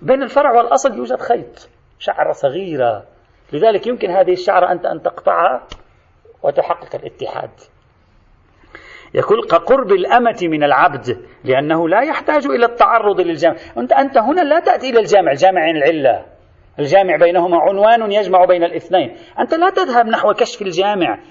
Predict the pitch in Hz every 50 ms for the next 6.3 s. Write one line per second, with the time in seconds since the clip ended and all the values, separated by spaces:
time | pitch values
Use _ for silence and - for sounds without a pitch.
0 | - _ - 160 160 - - - 160 170 - - - 175 - 185 180 208 247 254
1 | 220 - - 180 180 214 226 220 156 156 170 165 170 196 190 - 143 131 - -
2 | - - - 254 285 320 - - 349 311 277 311 311 320 349 381 370 - 349 240
3 | 185 156 - - 151 143 135 127 117 110 - 113 113 - - - _ _ _ _
4 | _ _ - 415 415 285 - - - 196 175 160 147 131 131 131 123 110 117 110
5 | 107 - - - _ - 190 190 170 156 147 139 - - 120 117 117 113 - 120
6 | 113 110 104 101 - -